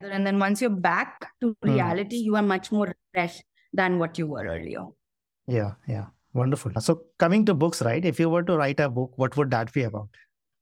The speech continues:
Speaker 1: Oh, so it's a funny thing. Like, um, I keep writing mini memoirs, and I've been actually journaling since two thousand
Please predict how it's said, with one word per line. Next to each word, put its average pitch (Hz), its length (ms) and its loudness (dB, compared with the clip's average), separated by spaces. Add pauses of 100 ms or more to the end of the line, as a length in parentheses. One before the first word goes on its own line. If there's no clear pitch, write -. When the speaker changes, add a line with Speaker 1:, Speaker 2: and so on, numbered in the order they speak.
(1120)
Speaker 1:
Oh, 330 360 4
so 294 140 4
it's 269 220 0
a 302 40 2
funny 294 300 2
thing. 285 320 2
Like, 208 480 0
um, 185 460 2 (280)
I 220 200 2 (100)
keep 277 300 0
writing 233 760 2
mini 220 340 4
memoirs, 196 720 0
and 214 160 0
I've 202 300 0
been 240 180 4
actually 262 520 -2 (580)
journaling 240 800 2
since 226 640 0 (580)
two 196 260 -8
thousand 190 680 -2